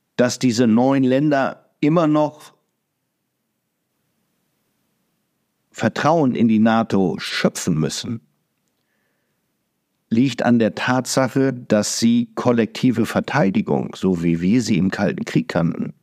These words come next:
ja nie erfahren mussten. Denn alle neuen nato-Mitglieder zwischen Estland und Rumänien sind da letztendlich erst in die Situation gekommen,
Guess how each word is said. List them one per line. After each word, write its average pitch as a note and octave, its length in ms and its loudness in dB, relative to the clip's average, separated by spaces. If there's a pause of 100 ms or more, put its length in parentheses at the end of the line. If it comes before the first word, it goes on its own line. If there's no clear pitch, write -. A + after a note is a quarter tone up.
(380)
ja F#2 160 0
nie A2 220 2
erfahren C#3+ 560 -2
mussten. - 400 -10 (1000)
Denn F#2 340 0 (560)
alle C#3+ 580 0 (840)
neuen G#2 480 2
nato-Mitglieder F2 960 -2 (760)
zwischen - 480 -4
Estland F2+ 540 0
und F2 160 0
Rumänien E2 720 0 (1120)
sind G#2+ 300 0
da F#2 160 2
letztendlich A2+ 1200 0 (140)
erst G#2 440 0
in G2+ 180 2
die F2+ 120 0
Situation G2 800 0
gekommen, - 540 -2